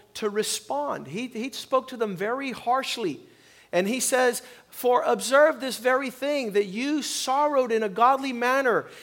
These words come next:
and, and my anger or my rough treatment of you allowed you to be diligent. It produced in you something, uh, to clear the air,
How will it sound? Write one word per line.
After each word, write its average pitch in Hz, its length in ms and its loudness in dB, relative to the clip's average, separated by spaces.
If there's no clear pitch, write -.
and, 196 180 2
and 185 180 4
my 269 400 8
anger 277 500 4
or 220 160 2
my 240 300 4
rough 247 400 2
treatment 269 540 -2
of 208 120 0
you 277 400 -2
allowed 240 580 8
you 277 200 -2
to 233 360 -6
be 226 200 -6
diligent. 214 840 0
It 247 200 2
produced 285 520 0
in 285 160 -2
you 294 240 0
something, 294 720 2
uh, 220 200 10
to 233 120 -2
clear 320 720 4
the 240 260 2
air, 262 520 8